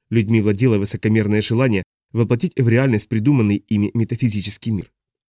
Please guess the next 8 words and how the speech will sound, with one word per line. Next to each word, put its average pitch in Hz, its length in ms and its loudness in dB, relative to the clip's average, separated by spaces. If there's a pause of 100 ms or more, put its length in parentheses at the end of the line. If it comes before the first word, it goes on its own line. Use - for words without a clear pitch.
(340)
Они 117 160 2
хотели 113 280 0
сотворить 117 440 0
с - 40 -16
помощью 107 420 -2
нанотехнологии 113 840 0 (280)
реальные 113 420 4
сущности, - 640 -4